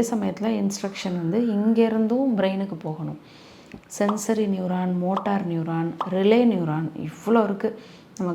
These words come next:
காலை எடுத்துட்டோம், இங்க வைக்கிறோம், இது அந்த சிங்-, சிக்னல் வந்து பிரெயினுக்கு போகும். பிரெயின்லேருந்து மோட்டார் நியூரான்ஸ் இங்க சிக்னல் திருப்பி அனுப்பும். அதை சென்சரி எண்ட் ஆர்கன் நம்ம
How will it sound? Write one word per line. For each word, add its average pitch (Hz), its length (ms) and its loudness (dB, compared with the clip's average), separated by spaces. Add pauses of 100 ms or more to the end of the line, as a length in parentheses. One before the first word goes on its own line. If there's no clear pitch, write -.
காலை 175 320 0
எடுத்துட்டோம், 185 520 0 (120)
இங்க 170 240 0
வைக்கிறோம், 185 520 -2 (600)
இது 165 180 2
அந்த 175 180 -2 (120)
சிங்-, 190 200 -4 (140)
சிக்னல் 190 420 2
வந்து 175 180 -2 (100)
பிரெயினுக்கு 175 440 0
போகும். 160 320 -2 (560)
பிரெயின்லேருந்து 214 640 4 (100)
மோட்டார் 196 360 -2
நியூரான்ஸ் 180 400 -4 (500)
இங்க 202 280 0
சிக்னல் 175 400 -4
திருப்பி 160 320 -2
அனுப்பும். 165 340 -4 (600)
அதை 180 280 0 (360)
சென்சரி 233 440 2 (100)
எண்ட் 220 260 2
ஆர்கன் 226 420 2
நம்ம 208 160 2